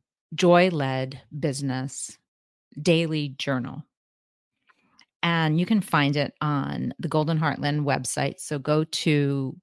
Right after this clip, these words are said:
golden heartland dot com and click on Start Here, and you can download this daily journal for free. It's just a very simple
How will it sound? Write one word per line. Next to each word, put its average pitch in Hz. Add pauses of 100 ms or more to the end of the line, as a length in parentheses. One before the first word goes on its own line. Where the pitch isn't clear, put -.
(160)
golden 165 (440)
heartland 170 (440)
dot 156
com 151 (840)
and 165
click -
on 151
Start -
Here, 151 (680)
and 160
you 165
can 165
download 165
this 143 (720)
daily 160
journal 139
for 156
free. 135 (640)
It's 254
just 392 (100)
a 190
very 160
simple 202